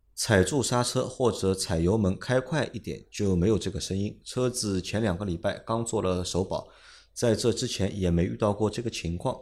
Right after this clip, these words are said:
请教秦大师，可能是哪个地方发出的声音？是不是哪里有故障了？要麻烦杨老板，我录了一段声音，对吧？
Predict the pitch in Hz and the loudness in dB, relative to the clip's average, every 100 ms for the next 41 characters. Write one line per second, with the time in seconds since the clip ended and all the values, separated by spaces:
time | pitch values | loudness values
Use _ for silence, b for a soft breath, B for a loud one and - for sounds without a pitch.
0 | - - - 85 101 104 95 92 - 85 | -14 -10 -4 -2 2 4 4 2 -2 -4
1 | 104 95 - 101 - 95 85 92 - 135 | -2 -2 -2 -6 -8 -2 0 2 0 0
2 | 117 98 - 110 90 76 95 107 190 - | -2 -4 -8 -4 -2 -2 -4 -2 -2 -2
3 | 82 - - 80 - 82 76 78 80 82 | -4 -6 -8 -8 -6 -8 -6 -6 -6 -8
4 | B B B - - 131 123 127 104 87 | B B B -10 -6 -2 0 2 2 0
5 | 117 104 85 170 139 - 80 - - 117 | 2 2 2 -2 -2 -4 -8 -12 -12 -4
6 | 107 95 95 107 117 107 101 98 107 101 | 0 2 2 2 2 2 2 2 2 2
7 | 117 92 95 95 123 123 107 90 90 123 | 2 -2 -2 -2 0 0 2 2 0 0
8 | 95 - 113 127 104 113 78 | -2 0 0 0 -2 -6 -10